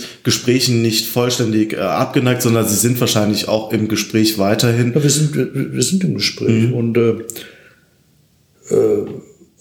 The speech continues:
Speaker 2: also es ist speziell auch mit, äh, mit pro-, profitorientierten
Speaker 1: Ja.
Speaker 2: Anbietern, die im sozialen Sektor tätig sind, natürlich.
Speaker 1: Ja.
Speaker 2: Äh, anders geht's gar nicht.
Speaker 1: Mhm.
Speaker 2: Äh, wir sind,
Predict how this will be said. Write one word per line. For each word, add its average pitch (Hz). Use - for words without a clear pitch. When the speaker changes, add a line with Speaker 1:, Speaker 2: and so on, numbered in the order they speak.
Speaker 2:
also 120
es 113
ist 127
speziell 127
auch 143
mit, 151
äh, 117
mit 117
pro-, -
profitorientierten 127
Speaker 1:
Ja. -
Speaker 2:
Anbietern, 135
die 117
im 127
sozialen 120
Sektor 123
tätig 156
sind, 110
natürlich. 120
Speaker 1:
Ja. -
Speaker 2:
Äh, 117
anders -
geht's 143
gar 92
nicht. 110
Speaker 1:
Mhm. 117
Speaker 2:
Äh, 98
wir 98
sind, 98